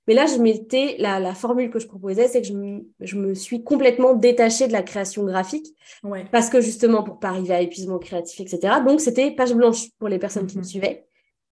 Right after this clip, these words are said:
Speaker 1: Et là, je pense que je me suis heurtée justement à cette problématique de, euh, mais, euh, je pense que les, les personnes qui me suivaient se sont dit, « Mais attends, euh,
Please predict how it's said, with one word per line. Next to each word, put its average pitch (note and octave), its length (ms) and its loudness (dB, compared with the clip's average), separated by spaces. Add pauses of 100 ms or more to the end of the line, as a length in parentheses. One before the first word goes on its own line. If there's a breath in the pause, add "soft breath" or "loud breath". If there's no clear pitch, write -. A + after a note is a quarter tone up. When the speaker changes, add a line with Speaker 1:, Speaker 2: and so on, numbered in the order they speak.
(140)
Speaker 1:
Et B3 60 6
là, C#4+ 100 6
je D#4+ 60 -2
pense D4+ 160 -2
que B3 100 4
je A3+ 80 0
me A#3 80 6
suis A#3 320 -4
heurtée A#3+ 300 2
justement A3+ 500 0
à G#3 80 -6
cette G3 180 -10
problématique G#3 600 -4
de, G#3+ 380 0
euh, F#3 580 -4 (160)
mais, F3+ 400 -4
euh, F3+ 140 -6
je - 100 -12
pense A3+ 140 -4
que A#3 80 -2
les, F#3+ 240 -2
les F#3+ 100 -4
personnes G#3+ 400 0
qui G#3+ 160 -10
me G3+ 60 -6
suivaient A3+ 340 4
se A#3+ 140 -4
sont A3 100 -6
dit, « G3 180 -8
Mais F3 160 -2
attends, E3 240 -6
euh, G2+ 200 -10